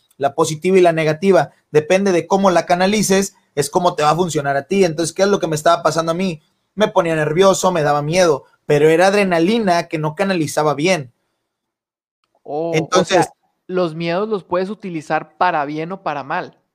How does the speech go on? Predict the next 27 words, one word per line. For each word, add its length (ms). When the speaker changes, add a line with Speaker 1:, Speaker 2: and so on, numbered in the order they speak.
Speaker 1:
Exactamente, 680
y 100
no 120
es 160
miedo, 400
Speaker 2:
Ya. 40
Speaker 1:
güey, 220
porque 320
cuando 220
te 80
da 100
miedo, 320
¿qué 80
es 60
lo 100
que 80
te 140
pasa? 440
El 120
corazón 360
se 100
te 100
acelera. 560
Speaker 2:
Ajá. 420
Speaker 1:
Es 140
adrenalina, 640
güey. 280